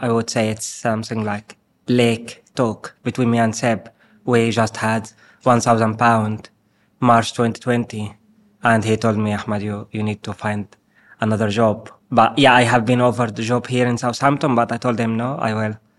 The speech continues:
I will stay. I will make this succeed." And now we raised more than one million pound from funding and five hundred K from pre-seed funding. And now we're looking for fundraise,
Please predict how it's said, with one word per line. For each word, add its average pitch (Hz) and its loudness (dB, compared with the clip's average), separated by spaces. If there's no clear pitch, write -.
I 117 4
will 113 2
stay. 117 -4
I 110 -2
will 110 -4
make 110 -4
this - -10
succeed." 117 -2
And 107 -2
now 113 2
we 120 4
raised 117 0
more 117 2
than 110 -2
one 110 -2
million 113 -2
pound 117 0
from 107 -10
funding 120 0
and 107 -8
five 107 2
hundred 104 -2
K 107 -4
from 104 -4
pre-seed 113 -4
funding. 117 -4
And 113 -4
now 120 0
we're 120 0
looking 117 -2
for 120 0
fundraise, 117 -2